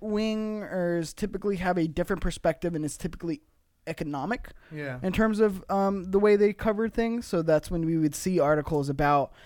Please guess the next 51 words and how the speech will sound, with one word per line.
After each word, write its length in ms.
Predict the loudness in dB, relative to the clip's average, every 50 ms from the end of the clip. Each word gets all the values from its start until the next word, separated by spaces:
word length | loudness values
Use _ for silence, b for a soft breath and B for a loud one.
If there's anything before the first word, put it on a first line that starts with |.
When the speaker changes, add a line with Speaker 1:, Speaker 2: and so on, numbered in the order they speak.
| B B B B
Speaker 1:
um, 340 | 0 2 2 4 4 4 2
like, 200 | 2 0 2 2
the, 260 | 2 2 4 2 2 0
the 100 | -2 -2
P 180 | 2 2 2
S 120 | 2 0 2
five 320 | 2 4 6 6 4 2
and, 120 | 0 -2
like, 160 | -2 -2 -4 -2
how 120 | -4 -2
the 120 | -2 -4
coronavirus 800 | -4 -4 -2 0 0 0 0 0 0 0 0 0 0 -2 -4 -6
is, 160 | -6 -6 -6
uh, 160 | -6 -8 -8 -8 -8
holding 320 | -8 -6 -6 -6 -4 -4
up 120 | -4 -6 -6
its 80 | -8
production, 720 | -6 -4 -4 -4 -4 -6 -6 -6 -6 -6 -8 -8 -10 -12 -12
or, 240 | -10 -10 -10 -8 -6
like, 200 | -8 -8 -8 B B B B B B
uh, 140 | 0 0 0
the 100 | 0 -2
tariffs 440 | -6 -4 -2 0 0 0 0 -2 -4
from, 240 | -6 -4 -4 -4 -4 -2
uh, 40 | -2
on 300 | -2 -2 -2 -2 -4 -4
China, 340 | -2 0 0 0 0 0 -2 -4
things 220 | -2 -2 0 2
like 160 | 0 0 2
that, 240 | 2 2 2 0 -2
right? 280 | -4 -2 -2 -2 -2 B B B B B B B 0
Um, 320 | 4 4 4 4 4 2 0
and 260 | 0 0 0 0 0
you 80 | -2
just 180 | -2 -4 0 0
don't 220 | -2 -2 -2 -4 -6
see 240 | -4 -2 -2 0 2
that 140 | 2 0
kind 120 | 0 -2 -4
of 80 | -4
coverage. 540 | -2 0 2 4 4 4 4 2 2 2 0
I'm 100 | 0 2
not 120 | 2 2 2
even 220 | 2 2 0 0
le-, 140 | 0 0 0
necessarily 400 | -2 -4 -4 -4 -2 0 0 0
looking 220 | 0 -2 -4 -6
for 120 | -6 -6 -4
political 500 | -2 0 0 0 0 0 -2 -2 -4 -4
coverage, 460 | -2 -4 -4 -2 -2 -4 -4 -4 -4
but 160 | -4 -4 -6